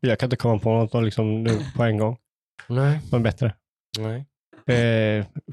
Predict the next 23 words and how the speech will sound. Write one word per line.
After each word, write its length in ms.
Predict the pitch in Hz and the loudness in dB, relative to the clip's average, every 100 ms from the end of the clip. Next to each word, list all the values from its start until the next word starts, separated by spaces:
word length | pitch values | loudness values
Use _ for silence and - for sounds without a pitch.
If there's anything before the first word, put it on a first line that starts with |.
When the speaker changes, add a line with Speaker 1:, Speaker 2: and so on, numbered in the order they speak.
| - - - | -16 -14 -2
Speaker 1:
sjukt 440 | 170 127 - - - | 0 0 -2 -14 -12
bra 340 | 104 - 101 | -8 -8 -8
spel. 260 | - 113 104 _ _ 104 | -10 -14 -14 _ _ -8
Speaker 2:
Mm. 120 | 123 | -4
Speaker 1:
Så 100 | 127 | 0
jag, 240 | 117 123 | 2 2
jag, 680 | 127 139 143 143 127 110 110 113 127 - _ _ - | 2 2 4 2 2 2 -2 -8 -14 -20 _ _ -2
trean 280 | 123 127 113 | 2 0 0
kommer 220 | 107 101 | -2 2
jag 120 | 104 | 2
absolut 600 | 98 - 110 107 - - _ - - | 0 -4 -6 -6 -10 -20 _ -12 -8
skaffa 340 | 101 - 107 | -8 -6 -6
liksom 380 | 104 - - 98 | -8 -12 -8 -4
dag 220 | 101 98 | -2 -2
ett 260 | 107 - - | -4 -8 -10
och 100 | - | -10
köra 240 | - 113 | -8 -8
det. 100 | 107 - _ 104 | -10 -14 _ -8
Speaker 2:
Mm. 260 | 131 220 | -6 -4
Speaker 1:
Jag 160 | 110 110 | -4 -4
kommer 160 | 104 98 | -4 -4
vara 140 | 101 | -4
där. 220 | 107 101 | -4 -4